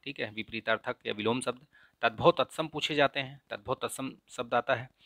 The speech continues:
पर्यायवाची पूछा जाता है इसमें, ठीक है, वाक्यांश के लिए एक शब्द पूछे जाते हैं, ठीक, वर्तनी शुद्धि पूछी जाती है। देखिए, वर्तनी शुद्धि इसमें क्या होता है, एक तो शब्द आता है, शब्दों का शुद्ध वर्तनी, और एक वाक्यांश आता है, यानी कि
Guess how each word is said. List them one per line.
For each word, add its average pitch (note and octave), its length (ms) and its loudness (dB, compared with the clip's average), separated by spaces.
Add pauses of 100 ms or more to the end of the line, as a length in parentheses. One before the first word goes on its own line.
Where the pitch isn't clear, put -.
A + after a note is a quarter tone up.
(360)
पर्यायवाची C3+ 520 6
पूछा D#3+ 300 0
जाता D3 240 4
है D3 100 -2
इसमें, C#3+ 300 -12 (320)
ठीक D3+ 160 -6
है, A#2 60 0
वाक्यांश C3+ 460 2
के C#3+ 120 -10
लिए C#3 260 0
एक - 100 -8
शब्द C#3+ 200 -4
पूछे C#3+ 300 -4
जाते C#3 240 2
हैं, C#3+ 180 -10 (440)
ठीक, - 160 -2 (120)
वर्तनी B2 400 2
शुद्धि C#3+ 280 -2
पूछी D3+ 300 -4
जाती C#3 240 0
है। C#3+ 160 -8 (640)
देखिए, B2+ 200 2
वर्तनी B2 400 2
शुद्धि F3 280 2
इसमें F3 260 -4
क्या E3+ 140 4
होता E3 180 2
है, F3 180 -2
एक D#3 180 -2
तो E3 80 -2
शब्द E3 280 4
आता D#3+ 260 4
है, D3+ 140 -10 (120)
शब्दों C3+ 240 0
का D#3 120 0
शुद्ध C#3+ 420 -6 (100)
वर्तनी, C#3+ 380 0 (360)
और B2+ 120 6
एक E3+ 280 2
वाक्यांश C#3+ 520 6
आता - 220 -6
है, A2 80 -4
यानी C#3+ 180 2
कि F3 200 -10